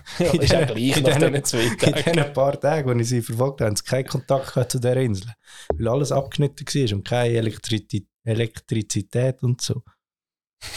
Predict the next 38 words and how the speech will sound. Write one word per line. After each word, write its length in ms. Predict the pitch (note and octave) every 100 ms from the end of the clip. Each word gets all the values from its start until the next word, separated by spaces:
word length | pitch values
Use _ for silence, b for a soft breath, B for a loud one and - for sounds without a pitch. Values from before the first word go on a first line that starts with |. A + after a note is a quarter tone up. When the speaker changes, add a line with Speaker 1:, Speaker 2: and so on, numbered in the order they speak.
| B B _ _ _ _ _ _ -
Speaker 1:
Weißt 200 | A2 -
du, 40 | G2+
so 60 |
wegen 260 | G#2 - G#2
den 120 | F#2
Kabel 520 | - G2 G2+ A2 A2
unten 300 | A2+ A#2 A2+
im 140 | A#2 A2
Meer 240 | A2+ A#2
oder 140 | A2 G#2
so. 140 | -
Speaker 2:
Ja, 80 | A#2
Speaker 1:
Keine 180 | - F3+
Speaker 2:
das, 80 | C#3
Speaker 1:
Ahnung, 180 | D3 D3
Speaker 2:
das 180 | -
Speaker 1:
wie 40 | -
die, 60 |
Speaker 2:
ist 100 | F3+ E3
es, 100 | G#3+
das 140 | G#3
Speaker 1:
keine 160 | E3 F3
Speaker 2:
versteht 280 | - F#3 F#3+
Speaker 1:
Ahnung, 180 | F#3 -
Speaker 2:
auch 80 | F3+
Speaker 1:
wie 40 |
die 120 | F3 B2+
Speaker 2:
niemand. 140 | A2
Speaker 1:
dort 180 | A2+ D3+
runterkommen. 420 | C#3+ D3 C#3+ A2+
Speaker 2:
So 120 | C3+
riesige 720 | C3 B2+ G#3 A#3+ A#3+ - F#3 F3+
Kabel 560 | - D#3 - F3+ -
<laughs> 0 |
verleiht 500 | - C#3 C3 C#3 C#3+ -
im 220 | D#3+ E3+
Meer 340 | D#3 E3 D3+ C#3+
unten. 240 | A2